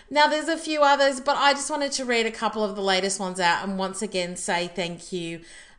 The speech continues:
and just encourage you that if this is something you're thinking about doing, then I hope that this episode gives you a little bit of an understanding of,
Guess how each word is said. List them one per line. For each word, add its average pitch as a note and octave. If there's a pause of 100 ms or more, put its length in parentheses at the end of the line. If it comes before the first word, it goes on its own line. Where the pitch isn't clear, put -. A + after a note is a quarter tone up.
(100)
and C#4+ (160)
just G4+
encourage C#4
you E3
that G#3
if E4+
this D4+
is D4+
something A#3
you're A3+
thinking G#3+
about F3+
doing, E3+ (340)
then D4
I D4+
hope D4+
that A4+
this E4+
episode G#3+
gives G#3
you A3
a B3+
little F4+
bit A#3
of G3+
an F#3
understanding F3
of, E3+